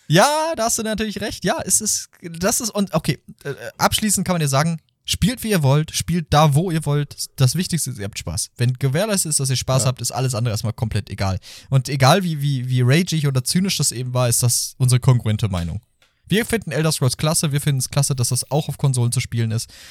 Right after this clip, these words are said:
Speaker 1: Ich denke, es ist ein Privileg, dass es das auf Konsolen gibt.
Speaker 2: Ja.
Speaker 1: Und die Leute, die halt gern sich einfach auf die Couch werfen am Ende des Tages und mit dem Controller ein bisschen daddeln wollen, für die ist das, glaub ich, das Optimale.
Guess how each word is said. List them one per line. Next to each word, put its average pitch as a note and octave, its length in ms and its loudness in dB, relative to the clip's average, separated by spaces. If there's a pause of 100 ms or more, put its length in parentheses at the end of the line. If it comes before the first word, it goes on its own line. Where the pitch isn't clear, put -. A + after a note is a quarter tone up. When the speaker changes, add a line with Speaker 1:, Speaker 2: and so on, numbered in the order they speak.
Speaker 1:
Ich E3+ 140 0
denke, D#3+ 160 2
es C3 80 2
ist B2+ 100 0
ein C3+ 80 4
Privileg, B2 540 2
dass E3 140 2
es E3 100 0
das D#3 180 -2
auf D3 80 -6
Konsolen C3+ 480 0
gibt. - 300 -4 (440)
Speaker 2:
Ja. A#2 140 4
Speaker 1:
Und C3 260 6
die D3+ 60 4
Leute, D#3 240 6
die C3+ 100 2
halt C3 140 4
gern D3 180 4
sich C#3+ 120 -4
einfach C3+ 180 2
auf A#2+ 220 -4
die - 80 -14
Couch - 400 0
werfen D#3 340 -2
am - 80 -6
Ende C#3+ 160 -2
des C#3+ 140 -4
Tages C#3+ 360 0
und B2+ 140 -4
mit B2+ 120 -2
dem B2+ 60 -2
Controller D3 420 0
ein C3+ 60 2
bisschen B2+ 280 -2
daddeln F3+ 340 0
wollen, C#3+ 240 2
für C3+ 140 -4
die B2 60 -2
ist A#2+ 120 -2
das, - 140 -2
glaub A2+ 140 0
ich, A2 140 -2
das - 180 -2
Optimale. F2 600 -8